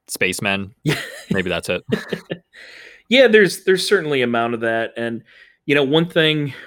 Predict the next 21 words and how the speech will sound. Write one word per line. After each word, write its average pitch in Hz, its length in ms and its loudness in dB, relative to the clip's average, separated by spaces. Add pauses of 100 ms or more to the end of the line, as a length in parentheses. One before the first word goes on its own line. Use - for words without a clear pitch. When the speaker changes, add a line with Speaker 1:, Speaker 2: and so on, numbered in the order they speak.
Speaker 2:
one 156 220 0
thing 147 240 0
that, 113 260 -2
that 123 100 2
is - 380 -4 (220)
certainly 117 760 -4 (480)
uh, 123 140 0
one 160 160 2
thing 170 160 2
that's 127 160 0
certainly 127 240 -2
present, 117 580 -2 (100)
uh, 107 360 -6 (600)
in 127 120 0
other 117 320 4
genres 120 460 2
are 110 120 0
Western 107 480 -2
tropes, - 640 -6 (200)
you 113 120 -6
know? 104 340 -4